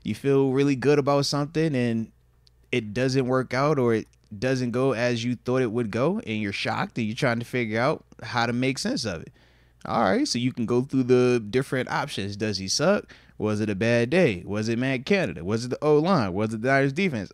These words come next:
Oh, he hit his head in this play? All right, maybe it was a concussion.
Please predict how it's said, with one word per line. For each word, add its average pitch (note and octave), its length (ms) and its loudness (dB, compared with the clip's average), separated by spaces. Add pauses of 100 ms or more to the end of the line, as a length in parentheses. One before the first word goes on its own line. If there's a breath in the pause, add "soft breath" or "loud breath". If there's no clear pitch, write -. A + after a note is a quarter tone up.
(100)
Oh, A3+ 160 2
he E3+ 160 6
hit F#3+ 100 6
his F3+ 120 0
head A3 180 -2
in E3+ 140 0
this G3 120 2
play? B3+ 260 0 (300 loud breath)
All G#3 180 2
right, A3 200 6 (240)
maybe C#3+ 180 4
it D#3+ 40 8
was E3+ 100 6
a F3 40 0
concussion. G3 540 4